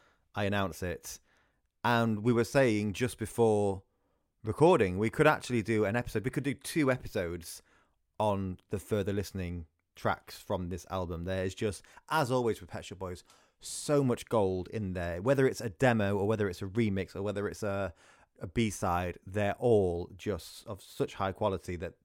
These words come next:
they deserve to be spoken about by two pop music aficionados.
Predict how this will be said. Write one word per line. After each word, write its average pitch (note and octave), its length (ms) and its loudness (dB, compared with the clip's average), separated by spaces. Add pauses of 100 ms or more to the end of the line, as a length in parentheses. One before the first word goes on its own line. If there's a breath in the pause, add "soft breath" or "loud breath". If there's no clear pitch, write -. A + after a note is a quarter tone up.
(140)
they A2 100 -6
deserve F#2+ 800 0 (480 soft breath)
to - 80 -18
be D#3 60 -6
spoken G#3 300 -2
about F2+ 300 2
by G2+ 240 2 (140)
two E3+ 480 2 (920)
pop - 200 -6
music B2+ 320 -6
aficionados. E2+ 800 -8